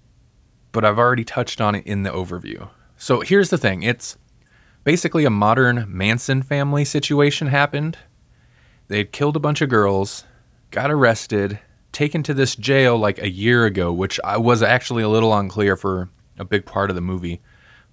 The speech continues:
and then hung themselves in one of the holding cells. This, this man and two women,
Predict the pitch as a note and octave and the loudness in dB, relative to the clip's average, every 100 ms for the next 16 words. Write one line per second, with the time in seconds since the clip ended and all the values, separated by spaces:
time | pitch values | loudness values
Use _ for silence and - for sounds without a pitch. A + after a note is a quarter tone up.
0 | _ _ _ _ - G2+ G2+ - C3+ C3+ | _ _ _ _ -8 -4 -4 -2 -2 0
1 | B2 B2 A2+ G#2 G2+ G2+ G2 F#2+ G2 E2+ | 0 2 2 0 -2 0 0 -2 -2 -6
2 | E2 F2 - - - - - _ _ _ | -6 -10 -12 -14 -16 -18 -20 _ _ _
3 | _ _ B2+ G2+ - G#2+ - G#2 A2 G#2+ | _ _ -12 -10 -6 -6 -2 0 2 0
4 | F#2+ G2 F#2 D#2+ G1+ | 0 -2 -4 -8 -14